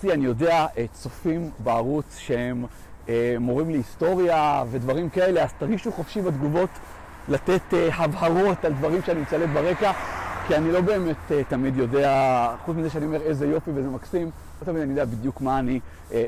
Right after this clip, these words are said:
מצלם, אבל הבניין הזה הוא באמת, אה, מקסים, עד כדי כך שאני שוקל לעשות איתו אפילו איזה סלפי קטן. שנייה רגע, בואו נראה. ואז תכף נ-, ניכנס לתוך עולמות הניהול זמן. כן, תראו איזה מקסים.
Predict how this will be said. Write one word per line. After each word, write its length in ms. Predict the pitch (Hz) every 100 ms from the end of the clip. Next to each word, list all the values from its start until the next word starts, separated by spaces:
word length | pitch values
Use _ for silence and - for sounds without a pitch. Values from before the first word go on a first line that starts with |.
| 117
מצלם, 540 | 120 - 127 202 190
אבל 180 | 110 127
הבניין 300 | 120 143 180
הזה 180 | 170 156
הוא 80 |
באמת, 380 | 131 127 143 -
אה, 200 | 156 131 120 - - - -
מקסים, 560 | 127 - - 220 175 185 - -
עד 80 | 151 -
כדי 160 | 156 139
כך 100 | 170 -
שאני 240 | 143 135 139 -
שוקל 400 | 135 - 165 165 156 -
לעשות 300 | 123 156 151
איתו 180 | - 120
אפילו 300 | - 135 120
איזה 140 | 113
סלפי 400 | - 190 156 113
קטן. 300 | - 107 110 139 - - - - - - - - -
שנייה 200 | 117 123
רגע, 340 | 120 110 127 170 - -
בואו 120 | 120
נראה. 280 | 117 117 151 185 - - - - -
ואז 140 | 151 147
תכף 360 | 175 170 -
נ-, 120 | 147 123 139
ניכנס 340 | - 143 156
לתוך 260 | - 160 -
עולמות 420 | 127 131 143 143
הניהול 420 | 131 120 113 127
זמן. 300 | 117 123 123 104 - - - - - -
כן, 160 | - 117
תראו 160 | 101 127
איזה 140 | 123
מקסים. 420 | 101 - 123 98